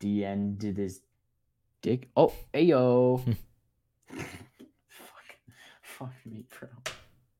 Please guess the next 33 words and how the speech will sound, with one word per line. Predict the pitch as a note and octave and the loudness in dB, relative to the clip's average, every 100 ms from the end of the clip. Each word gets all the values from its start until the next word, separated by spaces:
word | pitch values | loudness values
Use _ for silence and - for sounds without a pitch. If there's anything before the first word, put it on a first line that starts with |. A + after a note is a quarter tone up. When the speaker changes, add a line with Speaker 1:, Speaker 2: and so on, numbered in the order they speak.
| _ _ _ _ - - | _ _ _ _ -20 -2
Speaker 2:
There | A2 | 2
you | G#2 | 4
go. | F#2+ | 4
Speaker 1:
Um, | F#2+ A2 A2 G#2+ G#2 G#2 G2+ - - _ | 2 0 -2 -4 -6 -8 -10 -14 -20 _
oh | B2+ | -4
my | B2 A#2 | -2 -2
God, | G#2+ G2+ | -2 -4
he's | G2+ - | -6 -10
got, | F#2 | -12
he's | A#2+ A2+ - | -10 -12 -12
part | - A#2 A2+ | -12 -6 -6
of | A2 | -6
the | G#2+ | -8
U | G2 F#2+ G2 | -10 -10 -14
C | - G#2+ | -10 -10
Live | G2 F2+ F2+ F2+ | -8 -10 -12 -16
team. | - F#2 F2+ F#2+ - - | -18 -18 -18 -20 -20 0
How | A#2 | 4
Speaker 2:
Correct. | A2 D#3 A#2+ - - | 6 6 6 2 -8
Speaker 1:
cool. | F#2+ - - _ _ _ _ | -8 -16 -20 _ _ _ _
He's | B2 A#2+ | -12 -10
so | - A2 G2+ G2+ | -12 -10 -12 -14
cool. | - G2 G2+ | -20 -4 2
Speaker 2:
He's | C3 | 6
now | C3 D3 | 8 8
part | B2+ D3 | 8 8
of | C3 | 8
S | C3 | 6
C | - A#2 | 6 6
Live. | A2 G#2+ | 8 6
It's | F#2 - | 4 2
great. | G2 F#2 | 2 2
Speaker 1:
Oh | E2 | 0